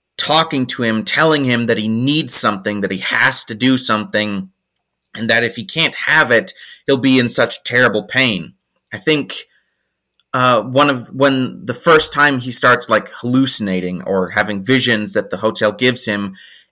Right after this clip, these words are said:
is when he's in, like, a, an empty liquor cabinet and he's so desperate for a drink, and then he sort of looks around and suddenly there's a bunch of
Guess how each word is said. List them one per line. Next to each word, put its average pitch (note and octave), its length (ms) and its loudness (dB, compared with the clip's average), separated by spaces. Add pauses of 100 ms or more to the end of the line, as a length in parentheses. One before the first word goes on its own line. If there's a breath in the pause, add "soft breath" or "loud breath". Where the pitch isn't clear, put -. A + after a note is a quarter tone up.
is A#2+ 180 -2
when B2+ 200 2
he's B2 220 -4
in, C3 200 0
like, A2+ 160 0
a, G2+ 280 -2
an A2+ 120 0
empty B2 340 -2
liquor C#3 360 2
cabinet G2+ 640 -2
and G#2+ 140 -8
he's G#2 640 -6 (320)
so B2+ 480 2
desperate B2+ 540 2
for A2+ 180 2
a G2+ 100 2
drink, A#2 500 0 (500 soft breath)
and A#2 180 0
then A#2 300 4
he A2+ 120 -2
sort A#2 200 2
of G#2 100 -4
looks C3 260 0
around A2 420 2
and G2+ 240 -4 (220 loud breath)
suddenly A2+ 420 0
there's G#2 240 0
a G2+ 40 -6
bunch G2+ 320 -2
of F#2+ 420 -4